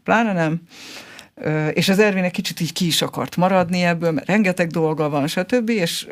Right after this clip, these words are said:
és ez egy nagyon jó volt. És akkor a, a dolog úgy találkozott össze, hogy amikor megjelent a Magyar Péter, ugye az Ervin mellé pattant tulajdonképpen, és ilyen teljes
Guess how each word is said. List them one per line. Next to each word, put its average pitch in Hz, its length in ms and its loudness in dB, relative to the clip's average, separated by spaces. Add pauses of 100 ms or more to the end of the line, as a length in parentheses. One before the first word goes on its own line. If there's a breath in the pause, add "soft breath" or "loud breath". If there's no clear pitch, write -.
és 160 120 -6
ez 165 140 -2
egy 160 80 0
nagyon 139 180 0
jó 135 140 -4
volt. - 160 -4
És 156 140 -8
akkor 120 320 -8 (180)
a, - 80 -8
a - 240 -4
dolog 233 300 2
úgy 247 240 0
találkozott 175 500 0
össze, 190 280 -2
hogy 170 160 0
amikor 160 260 -2
megjelent 147 420 -2
a 151 40 -6
Magyar 185 260 0
Péter, 175 260 -4
ugye 160 120 0
az 156 80 -2
Ervin 147 300 -2
mellé 127 360 -2
pattant - 920 -6
tulajdonképpen, 196 1000 0
és 175 180 -2
ilyen 170 200 0
teljes 143 600 0